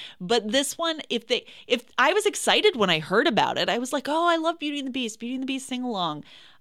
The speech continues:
Um, but the story is like, it's really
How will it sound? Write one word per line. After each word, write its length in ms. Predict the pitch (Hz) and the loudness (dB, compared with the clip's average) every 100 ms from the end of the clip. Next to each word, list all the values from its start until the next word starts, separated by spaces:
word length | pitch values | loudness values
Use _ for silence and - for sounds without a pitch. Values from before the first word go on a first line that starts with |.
| - | 0
Um, 400 | 196 185 175 160 - | 4 4 2 -2 -2
but 200 | 220 214 | -2 0
the 80 | 214 | -4
story 520 | - 220 202 202 208 | -2 0 2 2 2
is 240 | 190 180 | 2 0
like, 640 | 175 151 131 - - - - _ _ - | 0 0 0 -4 -14 -16 -20 _ _ -10
it's 200 | 175 - | -10 -8
really 840 | 175 175 175 165 156 147 131 160 | -12 -2 0 2 2 0 -4 -6